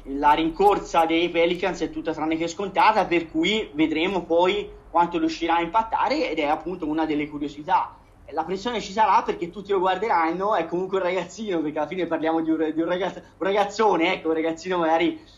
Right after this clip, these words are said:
visto il fisico, è, è, è un pochino sbagliato da dire, ma però è un ragazzo, eh, sono le sue prime esperienze in N B A a questo livello,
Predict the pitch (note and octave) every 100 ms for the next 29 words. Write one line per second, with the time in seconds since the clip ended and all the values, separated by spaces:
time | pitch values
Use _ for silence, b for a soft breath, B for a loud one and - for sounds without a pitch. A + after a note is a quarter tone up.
0 | B - E3+ G3 - G3 F#3+ F#3 G3 F#3+
1 | F3 E3+ E3 E3 D#3+ E3 E3 E3 D#3 E3
2 | - E3+ E3 F3 F#3+ F#3 F3+ F3+ G3 F#3+
3 | F#3 E3+ E3+ E3 C#3+ D3 E3 F3 - B
4 | B B _ F3 G#3+ F3 F3+ G3+ E3+ -
5 | - G#3+ B3+ G#3+ C3+ C3+ C3+ C3+ C3+ C3+
6 | - D#3+ E3 D#3+ - F3 E3 F3+ D#3+ -
7 | E3 F3 D3 D#3 D3+ E3+ D#3+ D3 F3 F#3
8 | D#3 C3+ D3 E3+